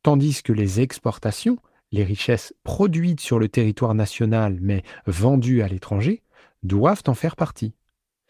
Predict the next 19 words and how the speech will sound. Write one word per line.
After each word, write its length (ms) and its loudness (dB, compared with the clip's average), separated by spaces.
On 100 -2
parle 340 4
de 100 2
balance 480 2
commerciale 680 -2
excédentaire 880 -2
ou 120 2
déficitaire 880 -2
pour 160 2
décrire 480 2
la 120 0
situation 840 -2
exportatrice 960 -4
nette 420 -4
ou 220 0
importatrice 920 -2
nette 500 -2
d'une 320 2
nation 480 -2